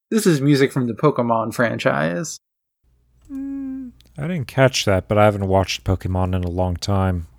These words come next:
Speaker 1: I meant from, like, one of the game, not one of the games, you know.
Speaker 2: Maybe it's just kind of a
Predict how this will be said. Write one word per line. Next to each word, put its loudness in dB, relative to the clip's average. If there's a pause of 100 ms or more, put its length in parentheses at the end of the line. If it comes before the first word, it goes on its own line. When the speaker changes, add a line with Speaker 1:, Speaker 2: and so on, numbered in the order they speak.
Speaker 1:
I 4
meant 4
from, 0
like, -4
one -2
of -6
the -8
game, -2
not 2
one 2
of 2
the 2
games, -4
you 0
know. -8 (920)
Speaker 2:
Maybe 0
it's -4
just -4
kind 0
of -2
a 2